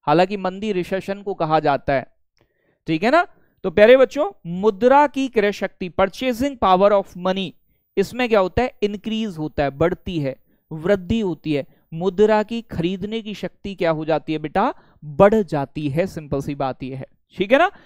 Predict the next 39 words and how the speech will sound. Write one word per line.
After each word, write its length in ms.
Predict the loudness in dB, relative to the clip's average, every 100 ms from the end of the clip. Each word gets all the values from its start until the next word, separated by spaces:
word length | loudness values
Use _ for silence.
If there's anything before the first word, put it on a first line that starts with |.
| _
क्योंकि 280 | -4 0 0
हमें 400 | 0 -2 -2 -2
अब 260 | -2 -2 -2
कम 200 | -4 -6
पैसा, 420 | 0 0 0 -2 -6 _ _ -16
बीस 480 | -2 0 2 -2
रुपए 280 | -6 0 0
में 180 | 2 -2 -6
इतनी 400 | -12 -10 -10 -2
पावर 400 | 4 4 4 2
है 180 | 2
कि 120 | 0 -4
वो 100 | -6
उस 120 | -6
पेन 260 | -4 -6
को 140 | -6 -6
खरीद 300 | -2 -2 -2
पाए, 200 | -4 -4 -6 _ _
यहां 300 | 2 4 4 2 -2
पचास 440 | 0 2 2 0
रुपए 240 | -4 -2
में 100 | -2
इतनी 240 | -6 -10 -6
पावर 320 | 0 0 0
थी, 160 | -4 -4
मतलब 400 | -2 4 4 4 -6 _
यहां 340 | 4 4 4 -2 0
कम 220 | 2 2 0
पैसे 380 | 0 0 0
ही 180 | 0 0
उस 160 | -4 -4
पेन 260 | -2 -2
को 120 | -4 -4
खरीद 300 | 0 0 0
पा 120 | 2
रहे 120 | 2 0
हैं। 60 |
इसका 260 | -6 -6 -4
मतलब 480 | -2 2 4 4